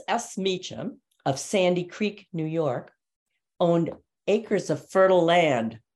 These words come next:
woolly sheep, and a hundred and fifty dairy cows.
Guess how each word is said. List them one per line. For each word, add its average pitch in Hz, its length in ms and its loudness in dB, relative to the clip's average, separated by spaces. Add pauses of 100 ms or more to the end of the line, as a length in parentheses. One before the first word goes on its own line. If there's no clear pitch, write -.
(800)
woolly 170 300 2
sheep, 247 500 -4 (220)
and 143 180 0
a 139 80 0
hundred 220 720 -4 (120)
and 160 180 -2
fifty 170 680 -2 (180)
dairy 147 400 4
cows. 113 680 -6